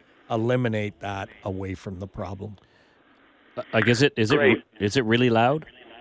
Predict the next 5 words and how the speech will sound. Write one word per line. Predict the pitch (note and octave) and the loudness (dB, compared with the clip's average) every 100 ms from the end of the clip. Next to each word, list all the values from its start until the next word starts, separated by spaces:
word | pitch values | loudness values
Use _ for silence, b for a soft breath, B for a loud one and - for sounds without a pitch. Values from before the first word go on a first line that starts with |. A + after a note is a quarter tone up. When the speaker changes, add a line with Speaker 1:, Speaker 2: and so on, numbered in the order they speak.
| - _ _ _ _ - B B B B B B B B _ | -20 _ _ _ _ -20 B B B B B B B B _
Speaker 3:
I, | B2+ C3 B2+ - - - - | 2 4 4 2 -6 -20 0
I | A#2 B2 B2 - | 4 6 4 2
think | G2+ F2 G#2 | 0 0 2
so. | E2+ - _ - | 2 0 _ -10
Speaker 2:
Okay. | E2+ - - | -10 -8 -14